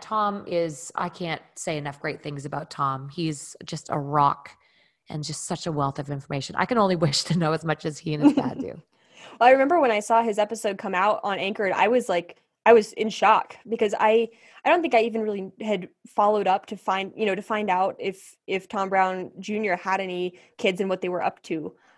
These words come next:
Speaker 2: Um, and when I saw his name, it, it almost registered, but not in a direct way. I, I was like, "How do I know this name? It sounds very similar to something I know, but not quite." And then when I heard the description, I was like, "Oh my God, I, like, I did not <laughs> know that this was, uh, even an option for me to, to look into." But,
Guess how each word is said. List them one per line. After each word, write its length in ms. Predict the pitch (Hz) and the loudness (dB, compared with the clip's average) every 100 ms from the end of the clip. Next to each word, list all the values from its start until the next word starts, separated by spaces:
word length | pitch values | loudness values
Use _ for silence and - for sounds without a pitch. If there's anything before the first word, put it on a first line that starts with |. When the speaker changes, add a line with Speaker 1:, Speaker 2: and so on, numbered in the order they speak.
| _ | _
Speaker 2:
Um, 180 | 208 202 | -4 -2
and 120 | 214 | 0
when 80 | 208 | 0
I 40 | |
saw 220 | 202 247 | 2 2
his 220 | 269 240 196 | 2 0 -2
name, 480 | 208 233 185 175 - | 2 2 0 -6 -4
it, 200 | 202 - _ _ _ | -4 -4 _ _ _
it 120 | 233 | 2
almost 340 | 247 269 269 233 | 2 2 0 -2
registered, 580 | 196 202 220 - 220 196 | 0 0 -2 0 0 0
but 140 | 196 | -2
not 220 | 185 196 - | 0 0 0
in 140 | 208 | -4
a 60 | 185 | -4
direct 320 | 175 180 - | 0 -2 0
way. 420 | 214 208 175 170 - | 0 0 -2 -4 -6
I, 40 | |
I 20 | |
was 80 | 196 | -6
like, 120 | 190 - | -6 -8
"How 200 | - - | -10 -2
do 80 | 240 | 2
I 60 | 233 | 2
know 160 | 208 | 0
this 240 | 202 190 - | -2 -6 -6
name? 140 | 196 | -6
It 100 | 170 | -4
sounds 360 | 202 214 208 - | -2 -2 -4 -10
very 260 | 185 208 208 | -4 -2 0
similar 500 | 208 - 220 226 226 | -2 -4 0 2 2
to 100 | 226 | 0
something 280 | 226 214 226 | -4 -2 0
I 100 | 220 | 2
know, 240 | 220 226 | 2 2
but 180 | 196 165 - - _ | 2 -4 -8 -20 _
not 140 | 202 196 | -4 2
quite." 220 | 233 220 | 4 4
And 80 | 214 | 2
then 80 | |
when 120 | 208 202 | -2 -2
I 280 | - 170 | -2 -2
heard 160 | 202 202 | -2 -4
the 60 | 190 | -6
description, 420 | 185 - 202 214 | -6 -8 -6 -4
I 40 | |
was 120 | 185 | -4
like, 100 | 202 | -4
"Oh 80 | 196 | -4
my 120 | 220 | -2
God, 200 | 220 330 | 2 4
I, 180 | 180 180 - | 4 2 -2
like, 160 | - 190 | -4 0
I 120 | 214 | 2
did 140 | 214 | 2
not 160 | 214 220 | 4 4
<laughs> 120 | 247 | 8
know 80 | 262 | 8
that 140 | 247 | 8
this 140 | 240 240 | 4 0
was, 220 | 208 196 - - - - | -2 -4 -16 -20 -20 0
uh, 180 | 190 180 | 2 2
even 180 | - 220 | 2 0
an 80 | 202 | 2
option 400 | 190 220 - 233 | 0 0 0 0
for 120 | 202 | 0
me 200 | 196 196 | -2 -2
to, 420 | 190 202 175 175 - | -4 -2 0 -2 -4
to 100 | 208 | -4
look 220 | 180 185 | -2 -2
into." 360 | 180 233 240 175 | -2 -4 -2 -2
But, 280 | 170 185 | -2 -4